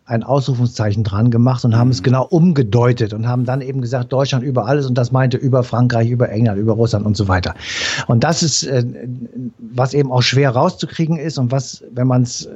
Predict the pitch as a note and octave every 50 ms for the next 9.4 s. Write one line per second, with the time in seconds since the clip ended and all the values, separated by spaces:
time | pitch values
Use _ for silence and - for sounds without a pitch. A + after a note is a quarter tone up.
0 | - - - D3 B2+ C3 C#3 A#2+ B2 B2 A#2 A#2 B2+ D#3+ G3+ G3+ F3 - - -
1 | - - - C#3 B2 B2+ C3+ A#2+ - - C#3+ C3 A#2+ C#3+ E3 F#3 E3 - - C#3+
2 | C#3+ C3 A#2 A#2+ A#2+ C#3 D3+ C#3+ B2 - B2 B2 A#2+ - A#2+ C#3 C#3 C3 - -
3 | A#2+ A2+ A2 - - D3+ E3 F3+ F#3+ G3 G3 G3 G3+ A3 G#3 - - - _ _
4 | - - - - - - - - B2 A#2 C3+ C#3+ C#3+ - D3 C3 B2 C#3 D3+ -
5 | - D3+ C#3+ B2 C3 B2+ C#3+ D3 C3+ C3+ B2+ B2+ B2 A#2+ A#2+ A#2+ A#2 - - A#2+
6 | B2 B2 B2 A#2 A2+ A2+ A#2 A#2 B2 - - - - - - C#3+ D3 C#3 B2+ B2+
7 | B2+ A#2 G#2+ - - E3 D3 F3 D3+ B2+ A#2+ A#2 G#2 - - - - A#2+ B2 A2+
8 | A2+ A2 A2+ A2+ A#2+ A#2+ C#3 C#3+ C3+ B2 G#2+ A2+ C#3+ C3+ - B2+ B2 A#2+ A#2+ -
9 | B2 A2+ A2+ A#2 - - - -